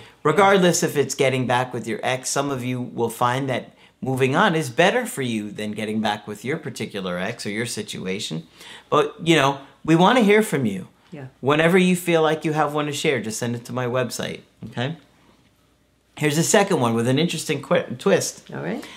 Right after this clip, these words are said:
Speaker 1: Hi, Craig and Margaret. Now, this is a huge success story. Unfortunately, it doesn't have to do with me,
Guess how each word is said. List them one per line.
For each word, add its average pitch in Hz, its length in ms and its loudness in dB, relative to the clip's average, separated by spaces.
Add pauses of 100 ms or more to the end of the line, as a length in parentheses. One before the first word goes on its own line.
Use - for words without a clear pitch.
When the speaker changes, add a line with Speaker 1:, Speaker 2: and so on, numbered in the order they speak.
(140)
Speaker 1:
Hi, 196 220 4
Craig 190 240 6
and 190 100 6
Margaret. 151 440 4 (680)
Now, 147 260 4
this 240 360 6
is 202 180 6
a 214 80 8
huge 196 760 4 (120)
success 151 600 2
story. 123 520 0 (1000)
Unfortunately, 143 1080 2 (360)
it 120 180 0
doesn't 160 300 6
have 139 300 0
to 147 100 -4
do 139 200 0
with 135 220 2
me, 139 580 2